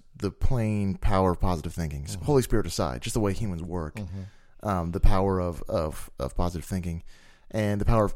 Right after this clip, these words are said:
Speaker 1: of the influence of what you take in. So if you're just reading these depressing, discouraging news stories constantly,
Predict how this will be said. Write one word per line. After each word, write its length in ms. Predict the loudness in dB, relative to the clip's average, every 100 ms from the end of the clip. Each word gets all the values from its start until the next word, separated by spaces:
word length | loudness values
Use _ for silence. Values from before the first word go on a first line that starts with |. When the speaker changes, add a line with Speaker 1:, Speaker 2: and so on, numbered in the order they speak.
| 0
Speaker 1:
of 160 | 0 0
the 140 | -4 -4
influence 680 | -2 -2 -2 -4 -4 -6 -2
of 240 | -2 -2
what 200 | -4 -4
you 120 | -6
take 320 | -4 -4 -4
in. 240 | -8 -10 -10
So 160 | -6 -4
if 160 | -4
you're 100 | -6
just 420 | -6 -2 0 0 -2
reading 400 | -2 0 -2 -4
these 280 | -6 -8 -10
depressing, 1000 | -6 -4 0 0 2 0 -2 -6 -6
discouraging 560 | -6 -8 -4 -4 -4 -6
news 120 | -8
stories 280 | -6 -6 -8
constantly, 680 | -10 -8 -8 -8 -12 -12